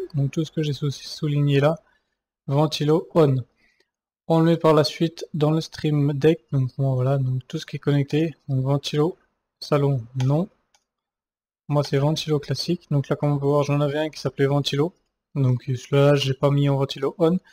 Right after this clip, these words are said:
et du coup ça m'empêchait d'allumer le ventilo. Et là si j'appuie maintenant sur ventilo,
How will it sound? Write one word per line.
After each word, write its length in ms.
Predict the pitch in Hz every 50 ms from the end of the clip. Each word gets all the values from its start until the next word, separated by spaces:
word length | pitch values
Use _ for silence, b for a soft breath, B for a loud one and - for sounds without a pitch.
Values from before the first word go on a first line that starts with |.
| b b b b b _ 151
et 40 |
du 120 | 131 135 131
coup 300 | - - 160 165 190 - - - -
ça 260 | - - - 156 147
m'empêchait 540 | 143 143 143 143 147 135 - - 170 165 156
d'allumer 340 | 151 147 147 147 156 160
le 60 | 156 147
ventilo. 480 | 143 151 147 147 - - 143 135 - - _ _ _ _ _ _ _ _ _ _ _ - b b b b b b b b _ _ _ _ -
Et 60 | 151
là 100 | 147 139
si 240 | - - - 202 185
j'appuie 260 | 180 175 175 180 175
maintenant 260 | 170 165 151 165 160
sur 160 | 147 - 156 147
ventilo, 460 | 143 135 - - 139 143 151 - -